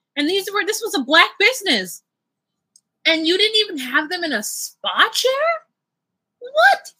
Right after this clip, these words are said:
in the Ohio backwards nonsense was this? And then they, like, it, th-, these are literally at-home spa foot treatments, like, a little thing that you fill with water from, like, the sink. It's not even pre-,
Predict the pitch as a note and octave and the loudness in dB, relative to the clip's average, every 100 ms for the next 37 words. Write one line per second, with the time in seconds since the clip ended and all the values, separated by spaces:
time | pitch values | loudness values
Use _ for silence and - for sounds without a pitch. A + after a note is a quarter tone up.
0 | - G4+ F#4+ D4+ E4 E4 F4+ F#4 F#4 F#4 | -4 -2 -4 -4 -4 -4 0 0 0 -2
1 | D#4+ C4+ D4 - D#4+ D4+ G#3+ A3+ A#3 C4+ | -2 2 2 2 -2 -2 0 4 4 2
2 | - C4 A#3+ G3 G3+ G3 A3 B3 G#3 E3+ | -2 -4 -4 -12 -6 0 2 0 -2 -12
3 | G#2 - - - _ _ _ _ D4+ D#4 | -16 -14 -14 -16 _ _ _ _ 0 2
4 | G4 F#4 A#3 C4+ E4 - E4 D#4 D#4 A#3 | 0 -4 0 2 2 2 2 2 -2 -4
5 | C#4+ B3 D4+ E4 D#4 A#3 A#3+ D4 D#4 D#4 | -2 0 0 2 2 0 0 0 -2 0
6 | D#4+ D#4 - _ _ _ A#3 C#4 - C4+ | 0 -2 -6 _ _ _ 2 2 2 -4
7 | C4+ B3 A3+ A3 G#3+ - - - - - | -4 -2 -2 -4 -6 -12 -14 -10 -8 -10
8 | - B3+ B3 A#3+ - - A3 - - G3 | 0 2 4 2 -2 0 0 -2 -8 -8
9 | - B2 - F#3 F3+ G3+ G3+ A#3+ B3 F#3+ | -10 -14 -4 -2 -2 -2 -2 0 -2 -4
10 | - _ - A#3 G#3+ F#3+ G#3 - - B3+ | -8 _ 2 2 4 0 -4 -6 -6 0
11 | B3 A#3 G#3+ G#3 G3 G3+ F#3+ D#3+ D#3 - | 0 0 -2 -2 0 2 2 0 -4 -6
12 | G#3 F3+ F3 E3 - - _ _ _ _ | -6 0 0 0 -6 -20 _ _ _ _
13 | _ _ E3+ G#3 G#3 - A#3 G#3 D#3+ - | _ _ -6 -4 -4 -4 0 0 0 -10
14 | - A#3+ G3+ A#3+ B3 C4+ B3+ A3+ - A#3+ | -8 -6 0 2 2 0 -2 -6 -6 -8